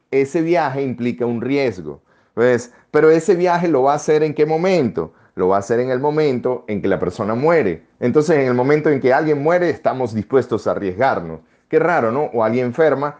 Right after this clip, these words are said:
estamos dispuestos a arriesgarnos. Es extraño, pero las personas operan así.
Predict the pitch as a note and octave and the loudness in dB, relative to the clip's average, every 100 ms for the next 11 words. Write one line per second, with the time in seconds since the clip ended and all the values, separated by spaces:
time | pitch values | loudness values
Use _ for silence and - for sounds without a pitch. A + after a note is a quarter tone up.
0 | _ - D3 F3+ F3+ D#3+ D#3+ F3 E3+ D#3+ | _ -8 -2 -2 -2 -4 -2 -4 -2 -2
1 | D#3+ D#3 D#3 G3 F#3 F2+ D#2 - _ _ | -2 0 -2 0 -2 -4 -8 -12 _ _
2 | _ B2 A#2 E3+ - G3 D#3+ F2+ D2 - | _ -8 -2 -2 0 2 2 -2 -6 -14
3 | _ _ A2+ G#2 G#2 - G2+ A#2+ A#2+ A#2+ | _ _ 0 2 0 0 -2 -2 0 -2
4 | - - - A#2+ G#2+ F#2+ F2+ - F2+ C2+ | -2 -4 0 2 2 0 -2 -4 -8 -8